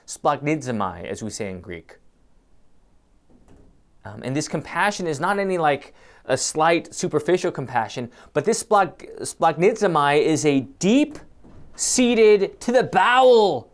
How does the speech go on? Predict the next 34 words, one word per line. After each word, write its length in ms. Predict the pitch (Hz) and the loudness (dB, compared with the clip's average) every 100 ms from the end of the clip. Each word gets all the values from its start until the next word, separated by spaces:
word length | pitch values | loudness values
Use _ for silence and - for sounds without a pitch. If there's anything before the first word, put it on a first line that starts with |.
| _ _ _ _ - | _ _ _ _ -4
compassion, 640 | 196 - 180 151 - 98 - _ _ _ _ | -2 0 0 0 -4 -12 -16 _ _ _ _
right? 240 | 73 85 - _ _ _ _ _ _ | -16 -16 -16 _ _ _ _ _ _
Such 460 | - - - 254 - | -10 -2 2 2 2
great 300 | 190 226 214 | 4 4 4
mercy 360 | 196 214 220 208 | 4 4 4 0
and 80 | |
compassion 480 | 196 190 185 185 196 | 0 0 0 0 -2
for 180 | - 185 | 0 2
this 460 | 180 208 - - - _ - _ | 4 4 2 -12 -16 _ -20 _
Sam-, 280 | - 202 190 | -2 0 2
uh, 320 | 151 160 151 131 | 2 4 4 2
for 160 | 180 | 2
this, 320 | 180 220 - - - - | 4 2 0 -12 -16 -2
uh, 120 | 156 | 0
broken 480 | 143 202 208 196 175 | 4 6 6 2 2
man, 460 | 175 170 170 160 - - - | 2 2 0 -4 -12 -8 -2
that 160 | 156 | 2
this 180 | 233 254 | 2 2
Samaritan 800 | 269 214 190 175 165 156 147 143 - | 2 4 4 4 2 0 0 -2 -4
nursed 400 | 156 196 196 208 | 2 2 2 -4
his 160 | 170 | -2
wounds, 560 | 160 156 143 131 - - - _ | 0 2 0 -4 -10 -16 -20 _
sent 400 | - 196 214 214 | -4 0 0 0
him 220 | 214 196 | -2 -2
to 120 | 196 | -2
the 200 | 180 160 | -2 -2
inn, 320 | 143 135 131 - _ | -2 -2 -4 -10 _
paid 320 | - 214 240 | -10 -8 -8
for 200 | 214 202 | -8 -6
his 200 | 202 190 | -4 -6
stay 320 | 185 175 175 165 | -6 -6 -2 -2
at 120 | 160 | -4
the 160 | 156 | -4
inn 280 | 127 117 117 | -4 -6 -8